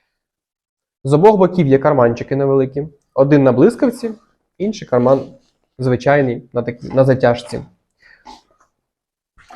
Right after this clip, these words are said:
Позаду в нього дуже цікава, по-перше, а, така кольорова гама, а з іншої сторони дуже гарні накладки, дуже м'які, комфортні для ваших лопаток та для вашої поясниці. Пропоную перейти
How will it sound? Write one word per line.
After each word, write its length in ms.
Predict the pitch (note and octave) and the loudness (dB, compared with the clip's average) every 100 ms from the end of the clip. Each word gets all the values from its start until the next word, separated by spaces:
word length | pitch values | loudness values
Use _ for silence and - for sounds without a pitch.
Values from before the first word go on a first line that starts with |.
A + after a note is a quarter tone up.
| - - | -10 -2
Позаду 380 | C3+ F#3+ A3 | 4 6 6
в 60 | C3+ | 4
нього 240 | D3+ D3+ | 4 4
дуже 540 | C#3 F3 D3+ B2 - - - | 2 2 4 2 0 -12 -16
цікава, 600 | - D3+ C3+ A#2+ A2 - _ - | -4 0 2 2 0 -6 _ -8
по-перше, 680 | C3+ C#3 C3+ - A#2+ A2+ - _ _ | 0 0 0 -2 -2 -2 -8 _ _
а, 420 | - A2+ A2 G#2 A2+ | 0 2 4 2 0
така 320 | C3 B2+ A#2 | -2 0 -2
кольорова 680 | - - D3 C#3 F3+ F#3+ C3 | -4 -2 2 4 4 4 2
гама, 380 | B2+ A2 A2 - _ _ _ | 0 -2 -6 -14 _ _ _
а 260 | G#2+ A2 A2+ | -2 0 2
з 80 | |
іншої 260 | E3 E3+ C3+ | 0 -2 -2
сторони 340 | - B2 C3+ | -2 0 2
дуже 240 | C3 C3 B2+ | 2 2 2
гарні 300 | C3 B2+ C3 | 2 0 2
накладки, 480 | A#2+ C#3 D#3+ - A#2+ | 0 2 0 -2 -6
дуже 240 | A#2+ A#2+ | -6 -4
м'які, 260 | A#2 A2+ - | -6 -8 -10
комфортні 600 | A#2 A#2 A#2 A#2 - A#2+ _ - | -10 -4 -4 -4 -10 -18 _ -2
для 100 | B2+ | 2
ваших 320 | C3 C3 - | 2 -2 -2
лопаток 420 | A#2+ C#3+ D#3 C3+ | 0 0 -2 -4
та 80 | A#2+ | -4
для 140 | A#2 | -2
вашої 340 | A2+ B2 A#2+ A2 | 0 0 -4 -8
поясниці. 500 | A#2 A#2 A#2+ A#2+ _ _ _ _ _ _ _ _ _ _ _ - _ _ _ _ - _ _ _ _ _ | -8 -8 -16 -20 _ _ _ _ _ _ _ _ _ _ _ -20 _ _ _ _ -20 _ _ _ _ _
Пропоную 420 | C#3+ D#3 F3+ F3+ | 0 4 4 4
перейти 640 | D#3 D3 C#3+ C#3+ B2 - | 4 2 2 2 2 -2